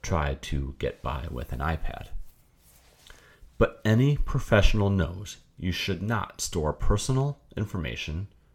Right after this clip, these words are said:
documents, or media on a work computer that doesn't belong to you. That's adult computing one oh one.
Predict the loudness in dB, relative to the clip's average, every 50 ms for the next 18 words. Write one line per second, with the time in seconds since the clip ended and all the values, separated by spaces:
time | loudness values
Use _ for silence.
0 | _ _ _ _ _ _ _ _ _ _ _ _ _ _ _ _ _ _ 0 2
1 | 2 2 0 -2 -4 -4 -4 -4 -4 -6 -6 -8 -6 -2 0 2 2 4 4 4
2 | 4 4 2 2 0 0 -2 -4 -6 -8 -20 -20 _ -12 -4 0 2 4 4 4
3 | 4 4 2 2 2 4 2 2 2 0 -2 -2 -2 -4 -4 -6 -6 -6 -4 -4
4 | -4 -4 -4 0 0 2 2 2 -2 -2 -2 0 0 2 2 2 2 2 2 0
5 | -4 -8 -12 -12 -12 -14 -16 -16 _ -18 -20 -20 -20 -20 -20 _ _ _ _ _
6 | _ _ -20 -20 -20 -20 -20 -20 -14 -4 0 2 4 4 2 0 -2 -2 -2 -2
7 | 0 2 2 2 2 2 -2 -2 -2 0 2 2 4 4 4 4 2 2 2 0
8 | -2 -4 -10 -20 -20 -20 -20 -20 -20 _ -20 -20 -20 -20 -14 -8 -4 0 4 4
9 | 4 6 6 4 4 2 0 -2 -4 -6 -8